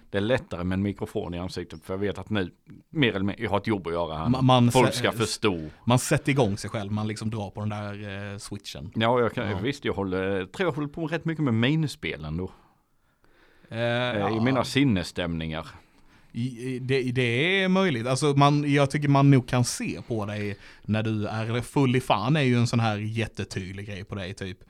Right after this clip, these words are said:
Speaker 2: Eh,
Speaker 1: Ja, ja.
Speaker 2: när,
Speaker 1: Ja, men jag
Speaker 2: när, när du har en, en, en räv bakom örat, eller hur vi nu ska uttrycka det. Det syns ju direkt på dig.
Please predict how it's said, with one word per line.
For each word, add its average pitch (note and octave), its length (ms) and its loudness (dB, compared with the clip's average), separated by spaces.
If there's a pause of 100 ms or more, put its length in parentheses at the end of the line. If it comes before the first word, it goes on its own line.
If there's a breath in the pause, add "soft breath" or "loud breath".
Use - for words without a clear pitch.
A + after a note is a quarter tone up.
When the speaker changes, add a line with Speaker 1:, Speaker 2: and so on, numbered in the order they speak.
(540 soft breath)
Speaker 2:
Eh, G2+ 120 -6
Speaker 1:
Ja, D3+ 200 6
ja. F2 160 0
Speaker 2:
när, A#2 120 2
Speaker 1:
Ja, C#3 100 4
men D3 80 6
jag C#3 160 6
Speaker 2:
när, B2+ 60 4
när C3+ 120 10
du C3+ 120 6
har C3 180 6
en, B2 120 8
en, B2 300 6
en B2+ 280 6
räv B2 380 4
bakom B2 340 2
örat, A#2 420 2
eller G#2+ 160 0
hur A#2+ 100 4
vi A#2 100 4
nu A#2+ 140 8
ska A2+ 140 -4
uttrycka G#2+ 460 -4
det. G#2 100 -6
Det A2+ 100 0
syns C3 300 4
ju A#2+ 40 0
direkt A2 500 -6
på G#2 80 -6
dig. F#2+ 200 -8